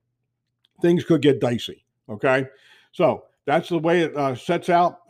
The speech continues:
for the, uh, U S A as far as concacaf qualifying is concerned. Of course, whenever they start, uh, qualifying, we'll let you know about the games in advance. We'll give you the scores when they finish and let you know how they're doing. Gonna be very interesting. It's the same group of, uh,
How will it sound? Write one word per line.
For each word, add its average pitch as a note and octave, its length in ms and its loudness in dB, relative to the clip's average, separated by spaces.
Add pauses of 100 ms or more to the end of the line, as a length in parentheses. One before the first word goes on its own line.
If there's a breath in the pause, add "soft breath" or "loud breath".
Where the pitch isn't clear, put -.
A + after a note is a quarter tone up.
(100)
for E3 220 -2
the, D3 280 0
uh, B2 100 0
U E3 280 0
S D3+ 160 -2
A F3 320 0 (100)
as B2 80 -16
far C#3+ 240 -2
as C3+ 80 -4
concacaf D#3+ 580 -4
qualifying E3+ 460 0
is D#3+ 120 -6
concerned. F#3+ 380 0
Of - 80 -6
course, D3 220 -2
whenever D3 260 -2
they C#3 120 2
start, C3+ 400 -4 (100)
uh, B2+ 100 0
qualifying, E3 520 2
we'll B2+ 80 0
let C3 180 0
you C3 60 -6
know C#3 100 0
about C3+ 180 0
the B2+ 60 -8
games C#3 280 -2
in A#2+ 80 -6
advance. D3+ 480 0 (460 soft breath)
We'll A#2 80 -16
give B2+ 160 -4
you B2+ 60 -4
the A#2+ 80 -14
scores D3 380 0
when C#3+ 120 0
they A#2+ 100 0
finish F3+ 440 2 (200)
and C#3 100 -8
let C#3 180 0
you C#3+ 60 -2
know B2+ 100 2
how C3 120 2
they're A#2 120 -2
doing. B2 320 4 (1080)
Gonna D#3+ 160 0
be E3 80 -2
very D#3+ 280 4
interesting. D3+ 320 2
It's D3 120 -6
the D3 60 -4
same G3+ 220 0
group F3+ 200 2
of, B2+ 120 -6
uh, B2 140 0